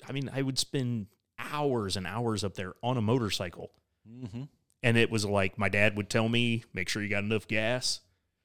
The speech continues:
Speaker 1: You got extra spark plugs?" And then boom, I was gone. And I, I can't even, I was driving a tractor, a nineteen thirty-seven Alice Chalmers tractor, four miles from my dad's house,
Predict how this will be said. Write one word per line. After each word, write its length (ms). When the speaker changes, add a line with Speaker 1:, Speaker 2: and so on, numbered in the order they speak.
Speaker 1:
You 120
got 160
extra 300
spark 340
plugs?" 400
And 80
then 160
boom, 240
I 120
was 120
gone. 320
And 680
I, 200
I 160
can't 320
even, 420
I 120
was 180
driving 640
a 120
tractor, 680
a 80
nineteen 500
thirty-seven 760
Alice 300
Chalmers 500
tractor, 500
four 220
miles 560
from 160
my 120
dad's 380
house, 460